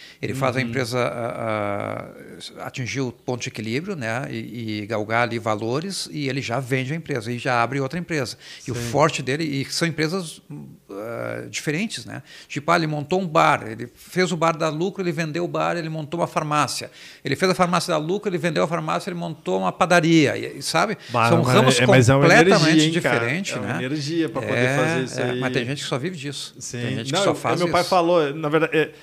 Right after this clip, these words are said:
Speaker 2: inclusive a gente vê essas operações também de fusões e aquisições, muito
Speaker 1: É,
Speaker 2: deles são
Speaker 1: também.
Speaker 2: essas pessoas que
Speaker 1: Também.
Speaker 2: pegam e vendem teu, teu.
Speaker 1: Isso.
Speaker 2: Mas, mas é engraçado, bah, é, é, tem, eu entendo o lado do cara que não, que tá na loucura.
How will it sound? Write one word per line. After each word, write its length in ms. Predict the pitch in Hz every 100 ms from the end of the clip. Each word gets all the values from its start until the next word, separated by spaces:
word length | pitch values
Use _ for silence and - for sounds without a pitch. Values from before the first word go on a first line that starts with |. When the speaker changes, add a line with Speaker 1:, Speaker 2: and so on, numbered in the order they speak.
| - -
Speaker 2:
inclusive 760 | 156 214 175 190 247 214 135
a 100 | 123
gente 260 | 127 139 143
vê 100 | 135
essas 200 | 135 123
operações 580 | 117 120 117 120 120 110
também 220 | 113 113
de 80 | 110
fusões 260 | 107 117
e 20 | 110
aquisições, 400 | 117 - 131 127
muito 240 | 135 185
Speaker 1:
É, 80 | 277
Speaker 2:
deles 200 | 151 214
são 80 | 185
Speaker 1:
também. 80 | 190
Speaker 2:
essas 120 | 190
pessoas 420 | - 202 185 175
que 100 | -
Speaker 1:
Também. 260 | 165 156 139
Speaker 2:
pegam 160 | 151 170
e 40 |
vendem 400 | 151 156 151 139
teu, 300 | - 127 110 -
teu. 180 | 117 - _ - _ -
Speaker 1:
Isso. 160 | 120 123
Speaker 2:
Mas, 260 | 120 120 131
mas 260 | 135 131
é 60 | 170
engraçado, 720 | 190 170 180 180 180 185 156
bah, 400 | 160 151 113 107
é, 540 | 107 107 104 107 104 104
é, 40 | -
tem, 420 | 151 165 127 101 _ - _ _
eu 100 | 131
entendo 400 | 151 151 180 170
o 40 | 143
lado 320 | 135 131 123
do 120 | 117
cara 300 | 113 123 120
que 140 | 110 113
não, 320 | 113 104 104
que 100 | -
tá 180 | - 113
na 200 | 110 113
loucura. 500 | 113 110 - 110 95